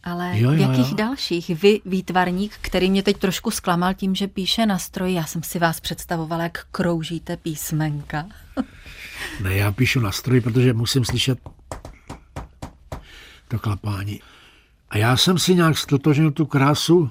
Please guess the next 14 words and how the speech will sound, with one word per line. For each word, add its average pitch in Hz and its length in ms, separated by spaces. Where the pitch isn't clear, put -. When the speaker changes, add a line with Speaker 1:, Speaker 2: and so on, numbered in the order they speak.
Speaker 2:
vlastně 127 300
s - 80
pravdou. 135 520
Naštěstí 107 880
je 110 100
těch 107 180
krás 127 380
tolik, 123 380
protože 120 240
kdyby 120 240
byla 123 220
krása 123 420
jenom 127 260
definovaná, 120 680